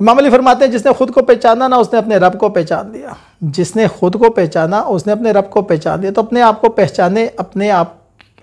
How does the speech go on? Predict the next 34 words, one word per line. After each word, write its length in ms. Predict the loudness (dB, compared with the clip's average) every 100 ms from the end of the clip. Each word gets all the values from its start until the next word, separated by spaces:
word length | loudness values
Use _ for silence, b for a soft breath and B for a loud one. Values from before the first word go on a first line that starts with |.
| -4
देखिए, 220 | 0 0
हर 320 | 2 0 0 -4
इंसान 500 | -4 -4 -2 0 0
के 100 | 0
अल्लाह 220 | 0 2 0
ने, 200 | -2 -6
के 220 | -6 -2
अंदर 200 | 0 0
अल्लाह 300 | 0 0 0
ताला 360 | 0 0 2 2
ने 180 | 0 -2
कोई 280 | 0 0
ना 180 | 2 0
कोई 260 | -2 -2 -2
यूनिक 500 | -2 -2 -2 -2 -2
क्वालिटी 360 | -2 0 0
रखी 280 | 0 0 0
हुई 160 | 0 -2
है। 160 | -8 -12 b b b 0
ये 100 | 4
तो 160 | 6
हो 80 | 4
नहीं 100 | 2
सकता 260 | 0 0 0
कि 100 | 2
आपके 180 | 0
अंदर 160 | -2 -4
क्वालिटी 360 | -2 -2 -2 -2
ना 80 |
हो, 80 | -2
सिर्फ 280 | -2 -4 -4
उसको 220 | -6 -4
जानना 560 | -2 0 0 0 0 0
है, 440 | 2 0 -2 -12